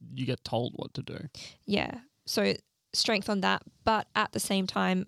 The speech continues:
Speaker 2: again, maybe because I don't, I, obviously I haven't done the system before, and also I don't know the world, um,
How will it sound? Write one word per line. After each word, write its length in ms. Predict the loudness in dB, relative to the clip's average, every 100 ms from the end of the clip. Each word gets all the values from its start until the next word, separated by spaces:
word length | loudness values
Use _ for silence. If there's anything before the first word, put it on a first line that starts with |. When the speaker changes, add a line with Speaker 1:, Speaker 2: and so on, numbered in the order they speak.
| 0
Speaker 2:
again, 320 | 2 4 2 4
maybe 260 | 2 4
because 280 | 0 -2 0
I 80 | 0
don't, 340 | 2 0 0 -8 _ _ _ _ _ _ _ -14
I, 80 | -10 -2
obviously 340 | -2 0 0
I 40 |
haven't 160 | 0 0
done 120 | 0 -2
the 40 |
system 300 | -4 -6 -6
before, 320 | -2 0 0
and 160 | 0 -2
also 200 | -2 -2
I 40 |
don't 140 | -2 -2
know 80 | -4
the 80 |
world, 460 | 0 0 0 -2 -6 -16 -20 -20 _ _
um, 400 | 2 2 2 -2